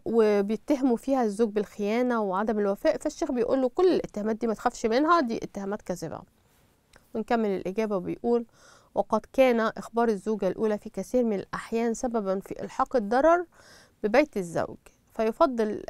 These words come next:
الزوج إخفاء الأمر حرصًا منه على أسرته". فسبب الإخفاء هو رد بعض المجتمعات لهذا الحكم الإلهي، لدرجة أن بعض الزوجات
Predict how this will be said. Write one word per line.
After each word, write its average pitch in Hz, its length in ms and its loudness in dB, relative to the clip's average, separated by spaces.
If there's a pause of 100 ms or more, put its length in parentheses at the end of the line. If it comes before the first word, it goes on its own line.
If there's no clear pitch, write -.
الزوج 220 400 -2
إخفاء - 340 -6
الأمر 247 320 -2
حرصًا 254 340 -6
منه 262 280 0
على 208 240 0
أسرته". - 460 -12 (580)
فسبب 214 680 4
الإخفاء - 560 -2
هو 214 480 2
رد 240 260 2
بعض 247 280 4
المجتمعات 240 640 -2
لهذا 254 240 0
الحكم 254 340 -4
الإلهي، 170 460 -4 (280)
لدرجة 269 640 4 (600)
أن 208 180 0
بعض 269 180 8
الزوجات 202 480 0